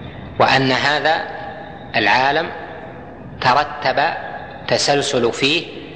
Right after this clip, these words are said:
الآخر عن الأول والثاني عما قبله، وليس ثم غيره. نقول إن هذا من جهة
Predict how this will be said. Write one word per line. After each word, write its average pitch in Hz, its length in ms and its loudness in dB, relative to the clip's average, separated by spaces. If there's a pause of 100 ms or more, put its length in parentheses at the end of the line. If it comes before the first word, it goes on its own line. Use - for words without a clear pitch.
(280)
الآخر 135 600 4 (360)
عن 123 160 2
الأول 135 480 4 (580)
والثاني 135 680 2 (240)
عما 127 300 2
قبله، 120 400 2 (600)
وليس 139 280 4
ثم 127 300 0
غيره. 110 360 2 (880)
نقول 156 380 6
إن 147 120 2
هذا 143 500 0 (840)
من 120 160 2
جهة 127 320 2